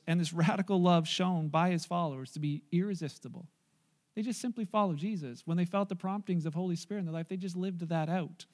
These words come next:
So my question is, what about you? Does faith feel like some, like, heavy yoke, heavy, like, "Oh, it's just this thing that I, thing that I do"? Or is it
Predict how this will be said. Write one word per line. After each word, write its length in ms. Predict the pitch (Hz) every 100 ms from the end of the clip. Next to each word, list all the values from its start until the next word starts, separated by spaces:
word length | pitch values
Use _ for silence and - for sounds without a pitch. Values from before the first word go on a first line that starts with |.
| _ - _ -
So 120 | 202
my 120 | 202
question 320 | 202 220 226
is, 100 | 190
what 140 | 185 214
about 240 | 214 196
you? 400 | 196 226 175 160 _ _ _ _ _ _ _ _ -
Does 340 | 190 190 175
faith 520 | - - 202 220 202
feel 180 | - 202
like 200 | 196 190
some, 180 | - 175
like, 200 | 160 160
heavy 360 | - 180 190 196
yoke, 480 | 156 160 180 185
heavy, 480 | 160 165 180 190 180 - - -
like, 200 | 156 151 -
"Oh, 240 | 160 151
it's 180 | 147 -
just 160 | 160 -
this 180 | 151
thing 340 | - - 156 160
that 100 | 147
I, 160 | 143 135 - _
thing 200 | - 185
that 80 | 175
I 100 | 147
do"? 420 | 143 165 190 180 -
Or 160 | 180
is 120 | 190
it 160 | 202 -